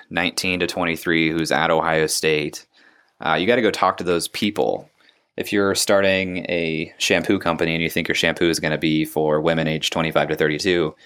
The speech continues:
you should go try to talk to women aged twenty-five to thirty-two, and then also people who aren't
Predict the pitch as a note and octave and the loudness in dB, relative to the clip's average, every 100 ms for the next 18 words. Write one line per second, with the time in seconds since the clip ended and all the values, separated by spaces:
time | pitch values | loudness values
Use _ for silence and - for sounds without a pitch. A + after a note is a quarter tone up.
0 | _ _ G#2+ G#2 G2 G2+ F2+ - E2+ - | _ _ -2 0 0 2 2 2 0 0
1 | E2+ E2+ E2 D#2+ D#2 - D#2+ D#2+ D2+ D#2 | -2 0 0 -2 -4 -4 -4 -2 -2 -2
2 | E2 E2 - D#3+ F#2 F2 F2+ A2 - G2+ | -2 -2 0 2 2 2 2 2 0 -2
3 | G2 F2 F#2 F#2+ C3+ E3 | 0 0 0 0 0 0